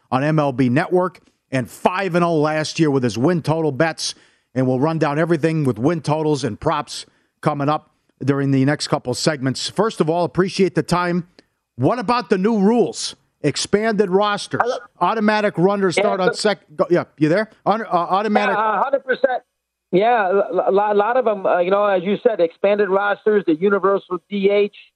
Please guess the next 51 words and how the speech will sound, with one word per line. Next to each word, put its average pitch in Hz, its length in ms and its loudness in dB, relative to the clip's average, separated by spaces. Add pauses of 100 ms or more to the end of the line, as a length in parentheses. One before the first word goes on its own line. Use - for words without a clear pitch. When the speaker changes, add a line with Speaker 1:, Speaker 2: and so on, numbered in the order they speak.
(680)
Speaker 2:
uh, 160 240 -2
man 196 280 0
on 190 180 -2 (100)
second. 208 220 0
I 196 60 2
don't 233 160 0
like 226 140 -2
the - 60 -2
Speaker 1:
Mm. - 40 0
Speaker 2:
man 214 180 2
on 208 260 -4
second. 208 540 -2
Um, 165 640 -2
you 170 80 0
know, 170 140 0
I 170 80 0
wouldn't 196 240 0
have 196 100 -4
done 196 200 -2
that 190 300 -2
this 185 240 0
year. 185 480 2
Uh, 151 380 2 (540)
I - 80 -2
mean, 208 120 -2
it's 208 160 0
not 240 180 2
an 202 120 0
awful 220 460 2
rule. 226 240 6
It's - 160 -2
a 175 40 0
little 196 220 0
gimmicky, 220 680 2
but, 170 280 2
you 208 80 0
know, 196 120 2
a 185 40 2
lot 202 160 2
of 208 60 -2
these 202 160 0
sports 202 420 -2
have 190 260 -2
gimmicks 202 440 -2
there 196 380 4
to 156 80 -2 (100)
get 190 180 2
these 185 180 2
games 180 380 0
over 185 260 2
with. 190 280 2